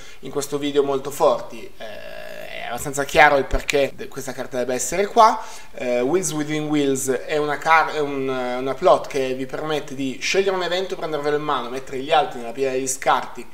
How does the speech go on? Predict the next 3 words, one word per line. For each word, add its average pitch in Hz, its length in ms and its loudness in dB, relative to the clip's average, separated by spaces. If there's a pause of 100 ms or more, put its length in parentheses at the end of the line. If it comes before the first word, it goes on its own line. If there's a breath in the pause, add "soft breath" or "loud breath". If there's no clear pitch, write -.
(580 loud breath)
facendoveli 143 480 2
rigiocare 151 680 4
con 135 400 4